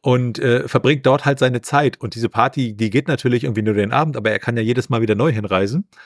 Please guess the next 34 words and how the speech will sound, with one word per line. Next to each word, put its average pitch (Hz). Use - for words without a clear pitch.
Und 120
damit 120
wird -
halt 113
viel 135
gespielt 127
und, 110
und 107
es -
geht 156
aber, 139
glaub 120
ich, 135
sehr 123
viel 139
um 135
die 131
Entwicklung 131
des, 123
des, -
des, -
desjenigen, 120
der 113
praktisch -
diese 113
Maschine 110
benutzt 110
und, 95
und 95
was -
das -
aus 98
ihm 104
macht. -